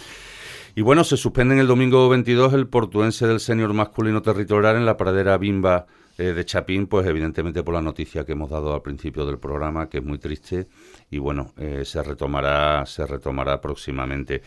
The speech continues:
Y nos centramos ya en esta última fase del programa, que hoy alargaremos un poquito, eh, con esta sección tan fantástica que encabeza Santi Neva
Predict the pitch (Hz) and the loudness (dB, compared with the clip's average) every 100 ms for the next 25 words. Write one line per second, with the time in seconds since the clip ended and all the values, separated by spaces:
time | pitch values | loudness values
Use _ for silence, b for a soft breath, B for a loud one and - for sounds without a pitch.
0 | B B B B B _ 123 117 117 101 | B B B B B _ 0 0 0 0
1 | 104 107 98 117 120 117 - 85 85 - | 0 0 0 0 0 -2 -8 -10 -10 -6
2 | 87 95 92 87 - 107 107 - 90 85 | -6 -6 -6 -6 -2 0 0 -2 -4 -6
3 | 80 80 85 92 85 85 85 82 78 80 | -6 -4 -4 -4 -4 -2 -2 -2 -2 -4
4 | 80 78 80 82 78 87 87 101 B B | -4 -4 -4 -6 -6 -6 -2 -4 B B
5 | B B 90 85 82 82 80 - 85 92 | B B 0 2 4 4 2 0 -2 -2
6 | 117 - 110 - 117 104 90 95 92 - | -2 -2 -4 -2 0 0 -2 -2 -2 -2
7 | - 98 101 110 123 - 80 78 73 71 | -4 -6 -2 0 -2 -2 -2 0 -2 -4
8 | 78 80 82 90 82 80 - 92 85 - | -2 -2 -2 0 0 0 -2 -4 -4 -4
9 | 80 76 82 95 107 120 | -4 -4 -4 -2 -2 -2